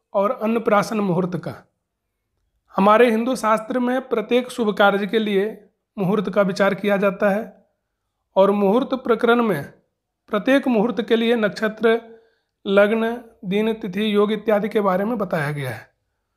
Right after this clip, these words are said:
तो सर्वप्रथम पंचांग से मुहूर्त का चयन करें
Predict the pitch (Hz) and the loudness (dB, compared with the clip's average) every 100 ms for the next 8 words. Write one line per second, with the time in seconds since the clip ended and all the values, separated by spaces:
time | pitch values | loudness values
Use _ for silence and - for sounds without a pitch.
0 | _ _ _ _ 220 208 247 277 269 254 | _ _ _ _ 2 4 6 4 4 2
1 | 254 269 262 233 240 233 254 247 247 214 | 2 2 0 2 2 2 0 -2 -2 0
2 | 226 220 220 214 196 196 202 233 240 | 0 0 -2 0 -2 0 0 0 -2